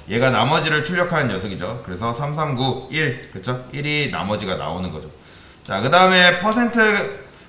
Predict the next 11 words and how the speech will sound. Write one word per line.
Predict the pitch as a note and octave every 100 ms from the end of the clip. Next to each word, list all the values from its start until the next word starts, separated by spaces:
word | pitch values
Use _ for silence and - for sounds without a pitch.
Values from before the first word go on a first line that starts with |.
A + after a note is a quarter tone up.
| -
퍼센트가 | G3+ A3 G#3 D#3
나머지라 | A2+ C3 C3
했죠. | C3 C#3 C3+
자, | A#2 G#2
그 | B2+
다음에 | D3+ C#3+
제곱이 | C#3+ C#3+ F#3 D3
뭐예요? | A2 B2+ D#3+ - - - -
자, | -
프린트 | - E3 D#3 A#2 A2 E3 F3+ - - - - - - - -
해가지고 | A2 G#2 G#2+ D#3+ F3